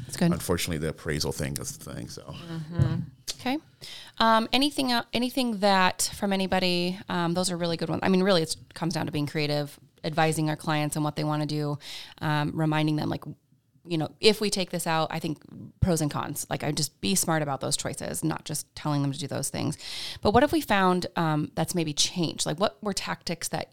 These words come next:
Speaker 1: used to work? Maybe, are there any of those that are not working as well anymore? Um,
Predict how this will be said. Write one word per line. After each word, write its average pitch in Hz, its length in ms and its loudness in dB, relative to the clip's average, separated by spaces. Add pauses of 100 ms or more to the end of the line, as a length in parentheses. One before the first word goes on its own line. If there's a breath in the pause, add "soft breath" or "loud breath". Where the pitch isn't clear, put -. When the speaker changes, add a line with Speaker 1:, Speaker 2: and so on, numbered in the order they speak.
(180)
Speaker 1:
used 196 280 0
to 330 80 -2
work? - 380 -4 (440 soft breath)
Maybe, 240 340 0
are 202 140 2
there 202 100 0
any 208 140 0
of 190 40 -4
those 196 220 4
that 180 240 0
are 170 160 4
not 156 320 2
working 156 340 0
as 151 140 -2
well 143 240 -2
anymore? 151 600 0 (440 loud breath)
Um, 156 220 -2